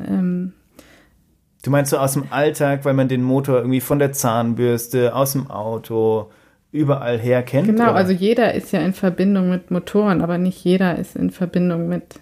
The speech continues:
Speaker 1: neuer Musik.
Speaker 2: Mhm.
Speaker 1: Also das ist ein ganz alltäglicher Gegenstand und dadurch, ähm, hat man schon mal einen Zugang, denke ich. Und sowieso ist ja grad die Debatte Mensch, Maschine oder, äh,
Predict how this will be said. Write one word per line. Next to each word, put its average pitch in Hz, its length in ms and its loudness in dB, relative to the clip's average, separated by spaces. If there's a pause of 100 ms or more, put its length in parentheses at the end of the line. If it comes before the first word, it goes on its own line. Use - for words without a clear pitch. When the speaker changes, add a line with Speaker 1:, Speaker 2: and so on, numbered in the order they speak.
Speaker 1:
neuer 175 240 -2
Musik. - 520 -8 (280)
Speaker 2:
Mhm. 127 120 2
Speaker 1:
Also 175 340 2 (500)
das - 120 -20
ist - 120 -10
ein 180 140 -2
ganz 180 260 -4
alltäglicher 180 720 -8 (500)
Gegenstand 196 540 0
und 175 120 0
dadurch, 180 480 2
ähm, 185 220 0
hat 190 140 -2
man 185 120 0
schon 185 160 -4
mal 180 80 -2
einen 175 140 -6
Zugang, 170 680 -6 (320)
denke 180 260 -6
ich. - 180 -16 (320)
Und 180 140 0
sowieso 180 400 4
ist 185 180 -2
ja 160 220 2
grad - 400 -4
die 165 60 -6
Debatte 175 680 -2 (220)
Mensch, 175 340 2
Maschine 185 600 0
oder, 175 340 -4 (880)
äh, 180 380 2